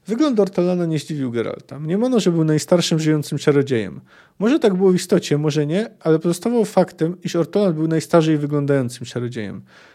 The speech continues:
Było to o tyle dziwne, że nikt inny, a właśnie on był wynalazcą słynnego dekoktu alra-, alraunowego,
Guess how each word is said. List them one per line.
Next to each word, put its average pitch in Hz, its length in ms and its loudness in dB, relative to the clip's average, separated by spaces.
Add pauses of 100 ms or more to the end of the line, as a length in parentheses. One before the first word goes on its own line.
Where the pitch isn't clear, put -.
(140)
Było 180 120 2
to 302 220 -2 (380)
o 208 80 0
tyle 262 280 0
dziwne, 170 400 -2
że 180 120 -2
nikt 269 200 -2
inny, 175 280 0
a 143 40 0
właśnie 170 340 -2
on 202 100 2
był 147 120 2
wynalazcą 135 540 -2
słynnego 135 460 -2
dekoktu 123 520 -4
alra-, 127 640 -2 (240)
alraunowego, 131 960 2